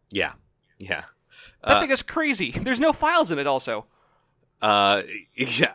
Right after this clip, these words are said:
Speaker 1: it kinda reminds me of those old computers that took up, uh,
Speaker 2: <laughs> Right.
Speaker 1: took up entire rooms.
Speaker 2: So there's a couple mentions of other technology. They mentioned the floating fortress. Uh, do they elaborate on it, what it is in, in the book?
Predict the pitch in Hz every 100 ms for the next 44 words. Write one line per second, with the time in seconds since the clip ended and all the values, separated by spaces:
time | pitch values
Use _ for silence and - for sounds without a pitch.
0 | - 120 131 135 165 160 131 135 131 117
1 | 98 95 104 - 92 95 95 82 78 -
2 | 92 82 85 80 82 82 - _ _ _
3 | _ - - 156 165 151 - - - -
4 | 90 87 92 85 80 101 80 85 - -
5 | - - 185 180 226 262 285 208 185 190
6 | 190 165 143 143 151 147 120 110 117 143
7 | 139 143 - 135 - 160 160 - 139 123
8 | 123 135 - - 123 123 120 127 151 262
9 | 294 _ _ - 165 190 190 196 160 160
10 | 147 151 160 160 151 143 - 135 - 165
11 | -